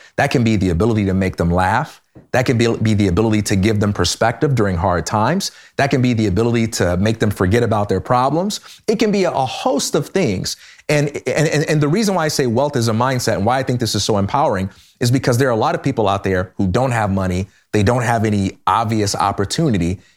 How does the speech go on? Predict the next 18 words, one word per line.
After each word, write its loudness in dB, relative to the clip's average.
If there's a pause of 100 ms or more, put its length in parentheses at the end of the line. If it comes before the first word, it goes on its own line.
And 2
the 4
way 2
that 0
you 0
get 0
from 0
that -2
position 0
to 0
a 0
position 0
of 0
wealth 0
is -2
by 0
saying, -2
"Okay, -2